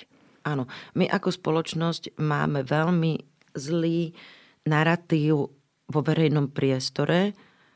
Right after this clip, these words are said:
keď hovoríme o ženách, keď hovoríme o mladých ženách, keď hovoríme o pocitoch,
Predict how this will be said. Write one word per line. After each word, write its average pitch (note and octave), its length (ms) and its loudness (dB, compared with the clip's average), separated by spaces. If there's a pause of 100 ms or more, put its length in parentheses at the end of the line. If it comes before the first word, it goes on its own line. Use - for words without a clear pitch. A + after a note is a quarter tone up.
(160)
keď D#3+ 240 -2
hovoríme C#3 680 0
o A#2+ 80 -4
ženách, F3+ 680 4
keď C#3+ 280 -4
hovoríme B2 520 -4
o C3 80 -6
mladých E3+ 640 2
ženách, D#3+ 360 0 (520)
keď C#3 240 -4
hovoríme C3 560 -2
o B2+ 80 -8
pocitoch, E3+ 1000 2